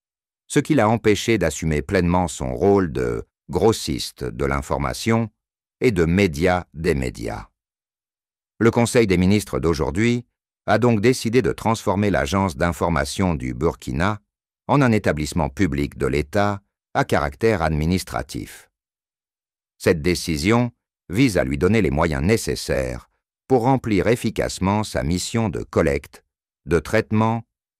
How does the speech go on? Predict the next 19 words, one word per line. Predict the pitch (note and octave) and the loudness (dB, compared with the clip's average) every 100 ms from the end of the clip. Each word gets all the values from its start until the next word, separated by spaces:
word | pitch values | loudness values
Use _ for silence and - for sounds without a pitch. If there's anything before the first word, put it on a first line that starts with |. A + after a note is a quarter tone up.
| - | -2
et | B2 | 0
de | A#2 | 2
diffusion | G#2 A#2 - F2 D#2 A#2 C3 | 2 -2 -2 -4 0 0 0
d'une | C#2 B1+ | -2 -6
information | C2 D2+ C2+ B1 - B1+ A#1+ | -4 -4 -4 -6 -6 -8 -8
fiable | - A#2 A#2 E2+ | -2 0 0 -4
et | A#1 | -6
professionnelle | - - D#2 C2+ - F2+ G#2+ A2+ A2 G2+ _ _ _ _ | -6 -4 -2 -2 -2 0 2 0 -2 -6 _ _ _ _
au | - C3+ | 0 0
service | - C#2 D#2+ A2+ G#2 | 0 -2 -2 -4 -4
des | B1+ A#1+ | -6 -2
institutions, | G2+ G2 E2+ D2 B1+ - D#2+ D#2 C#2 _ _ _ - | -2 0 -4 -8 -8 -6 -2 -4 -6 _ _ _ -4
des | D#2+ D2 | 0 0
médias | B1+ A1 C#2 F#2 G2+ _ _ _ - | -2 -4 -2 -2 -4 _ _ _ -2
et | A#2+ | 0
des | F2 A#1 | 0 -4
citoyens. | - E2+ D2 B1 A1+ G#1+ G1+ _ _ _ _ _ _ _ _ _ _ _ _ _ _ _ _ - | -6 -6 -4 -4 -4 -10 -12 _ _ _ _ _ _ _ _ _ _ _ _ _ _ _ _ -6
Cette | F#2+ D#2 | -2 0
initiative | F#2+ F#2+ - C#2+ - G#2+ A2+ A2 | 0 0 0 -4 -2 -2 0 -2